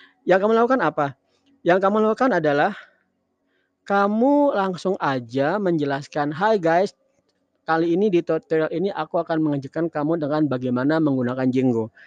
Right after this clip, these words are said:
Dalam tiga hari aja kamu akan bisa menguasai Django, ikuti petunjuk-petunjuk saya." Kesannya apa? Kesannya kamu seorang expert. Dan apakah kamu seorang expert? Iya, kamu sedang menuju ke arah sana.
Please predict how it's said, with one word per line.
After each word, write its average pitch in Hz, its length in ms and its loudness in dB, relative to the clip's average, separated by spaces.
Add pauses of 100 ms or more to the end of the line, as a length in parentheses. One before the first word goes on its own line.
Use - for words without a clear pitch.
(160)
Dalam 123 240 -2
tiga 120 240 -2
hari 131 80 0
aja 156 400 4
kamu 147 160 -2
akan 143 160 -2
bisa 131 240 -2
menguasai 131 400 -4
Django, 127 480 0 (240)
ikuti 156 400 -4
petunjuk-petunjuk 139 720 -4
saya." 120 400 -2 (400)
Kesannya 202 480 2
apa? 147 240 -4
Kesannya - 320 -4
kamu 208 160 0
seorang 180 240 0
expert. 127 400 -4 (320)
Dan 190 160 4
apakah 190 320 0
kamu 202 80 0
seorang 185 240 2
expert? 202 240 2
Iya, 180 320 4
kamu 180 160 -2
sedang 165 160 2
menuju 160 240 0
ke - 80 -6
arah 147 160 0
sana. 139 240 -2